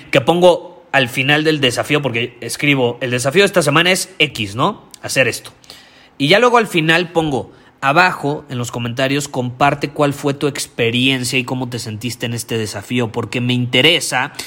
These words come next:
leer las opiniones de las personas. A mí me funcionó, a mí no me funcionó, yo lo viví de esta manera, yo lo viví de esta otra manera, y es increíble ver las diferentes perspectivas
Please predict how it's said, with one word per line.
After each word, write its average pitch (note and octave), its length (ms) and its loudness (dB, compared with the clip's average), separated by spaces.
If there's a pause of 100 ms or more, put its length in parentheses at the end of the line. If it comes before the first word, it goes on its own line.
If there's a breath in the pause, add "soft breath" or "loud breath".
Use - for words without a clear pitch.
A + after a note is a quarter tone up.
(560 loud breath)
leer C3+ 380 6
las A#3 180 2
opiniones F3 380 4
de D#3+ 120 6
las C#3+ 120 4
personas. C#3 640 -4
A C3+ 80 -8
mí C#3+ 80 -4
me D3 80 -4
funcionó, C3+ 380 -6
a D#3 40 0
mí D#3 80 -2
no C#3+ 100 -2
me C3+ 100 -2
funcionó, C3 500 -2
yo C#3+ 200 0
lo C#3 120 2
viví B2+ 220 -2
de C3 40 -2
esta B2+ 200 -6
manera, C#3+ 340 2
yo C3+ 160 0
lo B2+ 100 0
viví A#2+ 220 -2
de B2 80 -2
esta B2 220 -4
otra B2+ 180 -4
manera, C3 320 -2
y C#3+ 140 2
es D3+ 120 -2
increíble D3 540 0
ver C3+ 140 0
las C3+ 160 0
diferentes B2 380 -6
perspectivas B2 800 -4